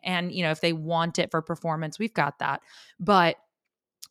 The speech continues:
my ask of them every single day is to literally at least go for a walk. Like, I'm like, "If you, if you haven't done anything else all day,"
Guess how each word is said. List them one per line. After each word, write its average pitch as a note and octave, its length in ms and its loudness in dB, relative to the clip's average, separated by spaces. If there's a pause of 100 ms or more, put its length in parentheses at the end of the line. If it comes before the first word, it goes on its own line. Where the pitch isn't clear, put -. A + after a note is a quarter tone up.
(840)
my F3 340 4
ask G#3+ 380 2
of E3+ 160 0
them D#3 340 -2
every E3+ 300 0
single G3+ 460 2
day D3+ 500 -2
is E3 240 0
to F#3+ 180 -2
literally G3 680 -2
at - 120 -8
least F3 420 -2
go E3 200 0
for D#3+ 300 -2
a D#3 140 2
walk. D3+ 480 0 (680)
Like, F3+ 140 2
I'm E3+ 100 4
like, E3+ 180 0
"If E3 140 -6
you, C4+ 400 0 (180)
if F#3 200 0
you G#3 120 0
haven't F#3+ 240 0
done E3 160 0
anything A3 360 0
else F#3 180 0
all F3+ 80 2
day," E3 160 2